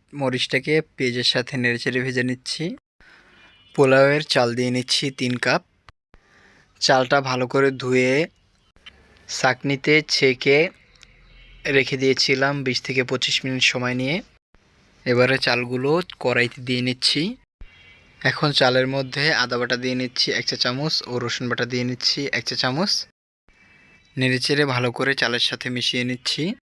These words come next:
এবারে চালগুলোকে খুব ভালো করে তেলের মধ্যে ভেজে নিচ্ছি। চালটাকে ততক্ষণ পর্যন্ত ভেজে নিব যতক্ষণ পর্যন্ত সুগন্ধ বের না হয়। চালের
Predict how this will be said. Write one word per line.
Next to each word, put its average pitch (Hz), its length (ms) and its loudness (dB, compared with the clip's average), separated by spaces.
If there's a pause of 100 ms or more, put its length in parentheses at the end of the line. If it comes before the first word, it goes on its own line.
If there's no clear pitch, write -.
(680)
এবারে 139 280 4 (100)
চালগুলোকে 127 500 0 (120)
খুব 139 100 -10 (120)
ভালো 120 240 2
করে 127 240 2
তেলের 117 360 0
মধ্যে 117 300 -4
ভেজে 120 280 0
নিচ্ছি। - 360 -4 (840)
চালটাকে 139 540 2 (180)
ততক্ষণ 143 480 -4
পর্যন্ত 143 280 -2 (160)
ভেজে 127 360 0
নিব 127 160 -2 (240)
যতক্ষণ - 440 -2
পর্যন্ত 123 460 -2 (600)
সুগন্ধ 131 420 0 (100)
বের 127 140 2 (100)
না 120 80 4 (100)
হয়। 131 200 -2 (760)
চালের 139 300 6